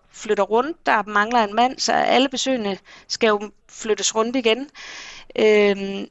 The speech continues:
i løbet af dagen, så kan vi få aflysninger fra borgere.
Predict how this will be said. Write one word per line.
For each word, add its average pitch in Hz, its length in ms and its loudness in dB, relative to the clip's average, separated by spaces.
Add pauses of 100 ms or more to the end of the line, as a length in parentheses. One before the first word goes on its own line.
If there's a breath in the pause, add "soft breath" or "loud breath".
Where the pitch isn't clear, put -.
i - 80 -4
løbet 247 260 2
af 196 120 4
dagen, 226 300 2
så 277 160 0
kan 220 140 -6
vi 180 80 -6
få 170 320 -4
aflysninger 247 720 0
fra 233 160 -2
borgere. 247 500 2